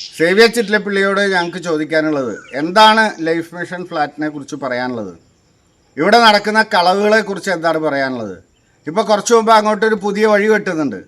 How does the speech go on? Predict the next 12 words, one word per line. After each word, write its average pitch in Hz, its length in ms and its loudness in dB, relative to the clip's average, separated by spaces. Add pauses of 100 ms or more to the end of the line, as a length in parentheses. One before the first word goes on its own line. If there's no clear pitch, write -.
(520)
ആ 170 100 4
വഴി 202 280 4
വെട്ടാനെന്നുള്ള 226 640 2
പേരിൽ 202 440 -6 (280)
നിരവധി 208 440 0
മരങ്ങൾ, 208 400 0
വില 190 200 0
കൂടിയ 202 300 -2
മരങ്ങൾ 185 420 -2
അവിടെ 185 160 -2
മുറിച്ചു 165 320 -6
മാറ്റി. 123 420 -6